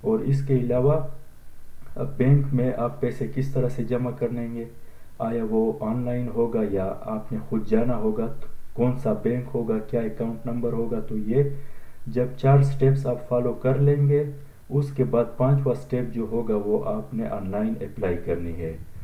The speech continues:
तो आइए जी एक एक हम यहाँ पे discuss करते हैं। तो पहला जो step है वो है शराइत बराए अहलियत,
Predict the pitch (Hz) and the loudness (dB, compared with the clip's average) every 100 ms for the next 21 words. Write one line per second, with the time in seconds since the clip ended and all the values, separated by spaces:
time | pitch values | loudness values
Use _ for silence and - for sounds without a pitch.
0 | - - - 110 120 131 139 117 123 127 | -8 -6 -2 -2 2 6 6 6 0 -2
1 | 120 120 - 113 - 113 110 104 104 101 | -4 -4 -4 -6 -6 -2 -2 -2 -4 -4
2 | 95 - - - - - - - - - | -4 -4 -4 -4 -4 -4 -4 -2 -2 -2
3 | - - - - - - 113 - 139 151 | -4 -4 -4 -4 -4 -2 -2 2 4 6
4 | 143 131 - - 131 135 120 120 113 107 | 4 2 -2 2 4 4 0 -2 -2 -4
5 | 123 117 120 117 - - 113 110 117 123 | -4 -2 -4 -6 -14 -10 -4 -2 0 -2
6 | - 107 107 123 139 113 98 101 101 90 | -2 -2 0 -2 -4 -6 -6 -6 -2 -2
7 | - | -4